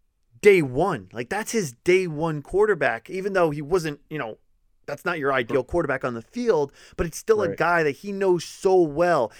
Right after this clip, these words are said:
Speaker 1: And he was there for him when Andrew Luck retired. Didn't play well, but he was there for him when Andrew Luck retired.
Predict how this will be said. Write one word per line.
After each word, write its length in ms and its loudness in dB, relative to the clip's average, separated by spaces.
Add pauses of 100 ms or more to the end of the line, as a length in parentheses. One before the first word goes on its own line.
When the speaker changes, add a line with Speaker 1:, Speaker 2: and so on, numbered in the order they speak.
Speaker 1:
And 120 -4
he 80 -2
was 260 -4
there 260 0
for 240 -4
him 60 -4
when 120 -4
Andrew 240 -4
Luck 260 -2
retired. 600 -2
Didn't 200 -4
play 260 2
well, 260 4
but 120 -4
he 60 -6
was 220 -6
there 220 0
for 220 -6
him 80 -6
when 100 -6
Andrew 260 -6
Luck 220 -2
retired. 640 0